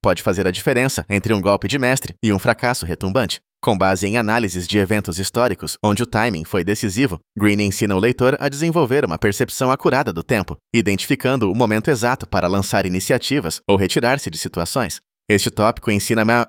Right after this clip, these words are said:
a importância de estar atento às circunstâncias e à disposição dos envolvidos antes de tomar qualquer ação decisiva. Em conclusão, As Quarenta e oito Leis do Poder, de Robert Greene,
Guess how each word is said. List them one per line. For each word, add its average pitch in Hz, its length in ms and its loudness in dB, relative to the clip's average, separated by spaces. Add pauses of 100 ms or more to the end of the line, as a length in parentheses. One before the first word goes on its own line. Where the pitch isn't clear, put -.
a 107 100 4
importância 110 640 0
de 90 80 -4
estar 101 240 0
atento 120 400 0
às 82 80 -4
circunstâncias 120 840 -2
e 107 80 4
à 98 80 4
disposição 151 560 0
dos 147 120 0
envolvidos 147 640 0
antes 101 240 0
de 95 80 -4
tomar 101 300 2
qualquer 110 320 2
ação 127 300 0
decisiva. 135 520 0 (280)
Em 107 100 4
conclusão, 117 560 2 (180)
As 104 160 0
Quarenta 104 380 0
e 131 80 6
oito 143 240 2
Leis 117 240 2
do 104 80 0
Poder, 113 340 2
de 92 140 -2
Robert 90 340 2
Greene, 117 300 2